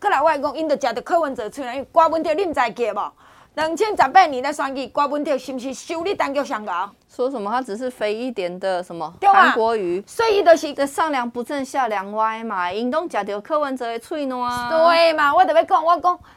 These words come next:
Speaker 1: 其实黄静莹也好，国民党这人讲前科议员啦，吼，拢是乖人啦。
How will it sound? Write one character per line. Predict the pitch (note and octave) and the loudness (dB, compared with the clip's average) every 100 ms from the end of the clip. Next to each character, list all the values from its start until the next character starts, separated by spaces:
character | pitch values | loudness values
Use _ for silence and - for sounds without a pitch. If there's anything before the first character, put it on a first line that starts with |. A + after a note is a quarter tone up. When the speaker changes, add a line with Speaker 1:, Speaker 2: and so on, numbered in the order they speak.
| _ - | _ -6
Speaker 1:
其 | E4+ | -4
实 | E4 D#4+ D4+ D4+ _ - - | -2 -4 -6 -6 _ -20 -16
黄 | - C4 D#4+ | -6 -4 -4
静 | F#4+ F4+ | -4 -4
莹 | C4 B3 | -6 -6
也 | A#3+ | -4
好， | A3+ D4+ C#4 B3 F#3+ _ _ _ _ _ | -2 0 0 0 -8 _ _ _ _ _
国 | - C4 | 0 0
民 | C4+ C#4+ | 2 2
党 | E4+ D#4 D4 | 2 2 2
这 | |
人 | C#4+ | 0
讲 | B3 C4+ D#4+ D4+ | 0 -4 -6 -6
前 | C#4+ D4+ D#4+ | -6 -6 -2
科 | E4 D#4+ D4+ - _ | 4 4 4 -4 _
议 | D#4 B3+ | -6 -6
员 | G3+ - | -8 -12
啦， | F#3 E3 | -16 -14
吼， | G#3 G#3 | -10 -8
拢 | A3+ D4+ | -6 -8
是 | - - | -10 -12
乖 | - B3+ A#3+ A#3+ | -2 -2 0 -4
人 | G#3 - | -8 -12
啦。 | - | -20